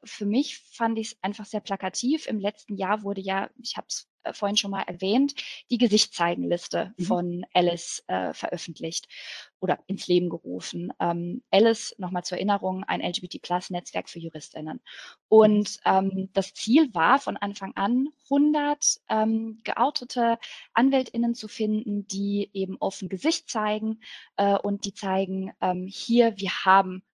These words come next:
Speaker 1: Repräsentanz in der Rechtsbranche. Wir, ähm, wir sind da
Speaker 2: Mhm.
Speaker 1: und wir haben unseren Platz. Und, äh, dann lief dieser Nominierungszeitraum und es gab verschiedene Aufrufe über verschiedene Plattformen und, ähm,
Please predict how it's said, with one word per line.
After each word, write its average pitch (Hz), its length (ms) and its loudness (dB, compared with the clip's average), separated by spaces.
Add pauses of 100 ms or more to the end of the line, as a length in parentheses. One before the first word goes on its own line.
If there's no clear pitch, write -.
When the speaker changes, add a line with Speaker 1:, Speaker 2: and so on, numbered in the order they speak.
(120)
Speaker 1:
Repräsentanz 185 880 -2
in 208 120 0
der 185 140 0
Rechtsbranche. 185 800 -6
Wir, 190 480 2
ähm, 185 340 -2
wir 196 220 0
sind 180 260 -6
da - 300 -2 (340)
Speaker 2:
Mhm. 180 100 2
Speaker 1:
und 214 160 2
wir 180 120 -2
haben 185 100 0
unseren 175 300 -4
Platz. - 400 -8 (340)
Und, 226 520 6
äh, 208 220 6
dann 196 180 -2
lief 254 180 -4
dieser 226 200 -2
Nominierungszeitraum 247 1300 -2
und 196 100 -6
es 185 120 -16
gab 185 200 -4
verschiedene - 440 -2
Aufrufe 262 500 2
über 202 220 -4
verschiedene 190 400 -4
Plattformen 262 680 -2
und, 214 240 -2 (440)
ähm, 208 480 4